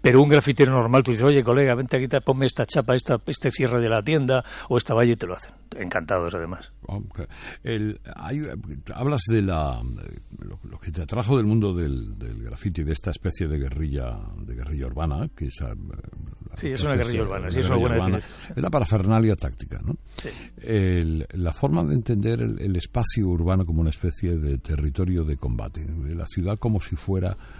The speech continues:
Speaker 2: un campo de batalla, ¿no? Con
Speaker 1: Así es, sí, sí.
Speaker 2: el, eh, eh, descríbeme, siempre actúan de noche.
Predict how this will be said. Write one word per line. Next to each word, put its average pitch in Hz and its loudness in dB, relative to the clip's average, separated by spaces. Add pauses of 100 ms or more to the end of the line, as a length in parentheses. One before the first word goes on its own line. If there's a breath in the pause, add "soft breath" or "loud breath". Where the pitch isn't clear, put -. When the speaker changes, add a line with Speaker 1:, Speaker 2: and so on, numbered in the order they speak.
(300 loud breath)
Speaker 2:
un 92 4
campo 98 2
de 82 2
batalla, 67 -4
¿no? 76 -2
Con 87 -4
Speaker 1:
Así 76 2
es, 71 0
sí, 65 -4
sí. 67 -8 (140)
Speaker 2:
el, 78 -4 (240)
eh, - -10 (200)
eh, 82 -8 (400)
descríbeme, 104 0 (360)
siempre 120 2
actúan 92 -2
de 87 0
noche. - -4